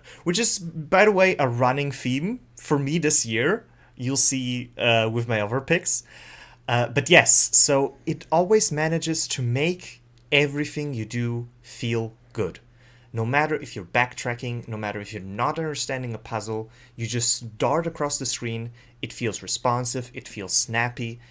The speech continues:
it's not confusing. And even though it re-, will require a lot of you,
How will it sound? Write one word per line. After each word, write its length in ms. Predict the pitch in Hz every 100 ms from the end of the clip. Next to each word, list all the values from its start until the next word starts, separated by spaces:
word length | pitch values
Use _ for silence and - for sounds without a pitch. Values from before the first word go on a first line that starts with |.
| - -
it's 220 | - -
not 240 | 110 117 120
confusing. 720 | 127 120 117 110 113 110 117 _ - - - - -
And 240 | 135 127 - _ _ _ _ _ _ -
even 340 | 165 185 175
though 480 | 135 131 135 135 -
it 200 | 139 117
re-, 120 | 120
will 380 | 120 120 151 170
require 420 | 170 165 156 135 120
a 80 |
lot 260 | 95 95 117
of 140 | 147 151
you, 320 | 156 185